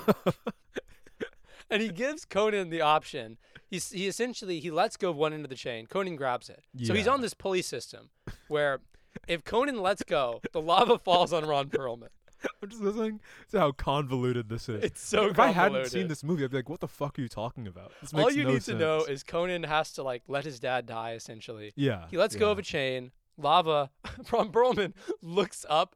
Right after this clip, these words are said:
Speaker 2: to, like, meet the falling lava.
Speaker 1: <laughs> Yeah. Well, like, okay, Conan doesn't let go. Do-, like, Ron Perlman, like, yanks it down on him, doesn't he?
Speaker 2: I thought he, did he, maybe, maybe he yanked it.
Speaker 1: I thought Ron Perlman yanks it down, but then he also, like, looks up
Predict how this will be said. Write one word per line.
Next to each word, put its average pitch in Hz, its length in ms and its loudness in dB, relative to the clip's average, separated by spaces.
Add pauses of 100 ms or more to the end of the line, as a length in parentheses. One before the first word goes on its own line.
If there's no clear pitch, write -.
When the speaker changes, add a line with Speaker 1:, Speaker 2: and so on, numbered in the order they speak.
(140)
Speaker 2:
to, 196 80 -2
like, 175 200 0
meet 170 380 -2
the 185 80 -4
falling 175 460 -2
lava. 151 460 2
Speaker 1:
<laughs> - 0 -
Yeah. 156 60 0 (340)
Well, 214 120 4
like, 208 140 4
okay, 170 220 0 (280)
Conan 190 460 0
doesn't 143 360 -2
let 135 220 -6
go. 107 260 -2
Do-, 113 220 -8
like, 147 140 -4 (420)
Ron 170 240 2
Perlman, 175 280 0
like, 120 200 -4
yanks 139 260 -6
it - 80 -10
down 113 220 -8
on 87 120 -18
him, 90 80 -20
doesn't 107 240 -12
he? 143 100 -12 (280)
Speaker 2:
I - 80 -2
thought 294 140 0
he, 208 200 -4 (320)
did 160 140 -4
he, 247 260 -8
maybe, 190 560 -10
maybe 190 200 -8
he 156 80 -14
yanked 120 260 -14
it. 95 140 -20 (180)
Speaker 1:
I 156 80 2
thought 185 180 6
Ron 165 200 6
Perlman 165 320 2
yanks 131 260 -2
it 123 60 -6
down, 117 260 -2
but 139 120 -4
then 180 120 0
he 156 140 -2
also, 165 220 0
like, 127 100 -6
looks 127 260 -6
up 107 180 -4